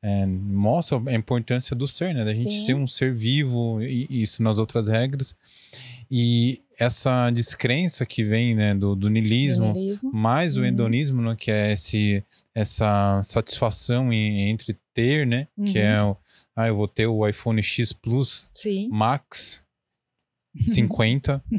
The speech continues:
Speaker 1: e o carro Y,
Speaker 2: Uhum.
Speaker 1: é, Purple, não sei o que lá, e as pessoas tão muito agregadas a isso,
Speaker 2: Sim.
Speaker 1: e tirando, né, a, indo pro relativismo, que nem você comentou,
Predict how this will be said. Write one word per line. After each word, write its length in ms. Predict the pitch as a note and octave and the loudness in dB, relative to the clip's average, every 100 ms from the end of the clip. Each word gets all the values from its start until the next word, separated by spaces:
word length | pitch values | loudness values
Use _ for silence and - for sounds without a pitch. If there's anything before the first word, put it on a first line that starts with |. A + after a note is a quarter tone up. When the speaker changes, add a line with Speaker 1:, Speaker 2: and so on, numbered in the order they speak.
| - - - - | -4 -6 -8 -4
Speaker 1:
e 200 | G#2+ G#2+ | 0 2
o 60 | G#2 | 2
carro 680 | A#2 A2 B2 A2 A2+ G#2 G#2+ | 0 2 0 0 0 2 2
Y, 440 | A#2 C3+ - B2 | 0 0 -2 0
Speaker 2:
Uhum. 800 | A2+ A2+ G#2+ G#2 G#3 G3+ G3+ A3+ - - | 0 2 2 2 2 0 -2 -4 -10 -2
Speaker 1:
é, 160 | G#2+ - _ - | -2 -2 _ -2
Purple, 680 | A2 C3 - A#2+ G#2 G#2 G#2 - | 0 0 -2 0 0 -2 -6 -8
não 80 | A2+ | -4
sei 120 | A#2 | -2
o 60 | A2 | 0
que 120 | A#2+ | 0
lá, 320 | G#2+ A2+ D3+ D3+ - G3+ C3 A#2+ | 2 2 0 -6 -10 -12 -12 -6
e 400 | D3 C#3 C#3+ C#3 | 0 2 2 2
as 100 | C#3+ | 0
pessoas 320 | - C#3+ C#3 | 0 -2 -2
tão 140 | - C#3 | -2 0
muito 240 | C3 C3 | 0 0
agregadas 520 | C3+ C3 B2+ A#2+ A#2 A2 | 0 2 2 2 4 2
a 20 | |
isso, 440 | A#2+ F3+ E3+ - - | 2 2 2 -2 -4
Speaker 2:
Sim. 160 | - F3 E3 | -12 -14 -10
Speaker 1:
e 60 | B2 | -4
tirando, 840 | - D#3+ C#3+ A#2+ D3 F3+ D#3 A2+ | 0 0 2 2 2 2 2 2
né, 260 | A2 A#2 B2 | 2 2 0
a, 640 | A2 G#2 G#2 G2+ G2 G2 G#2 _ _ _ _ _ A2+ | 0 2 4 4 2 0 -4 _ _ _ _ _ 0
indo 160 | B2 | 0
pro 160 | A#2+ A#2+ | 2 2
relativismo, 800 | A2 A2+ A2 G#2+ G2+ B2+ A#2+ G#2 | 2 2 0 0 2 2 0 -2
que 100 | - | 0
nem 80 | G2+ | 0
você 220 | G2 - | 0 -4
comentou, 640 | - A2 A2+ A#2 A#2+ C#3+ | -2 0 2 2 0 0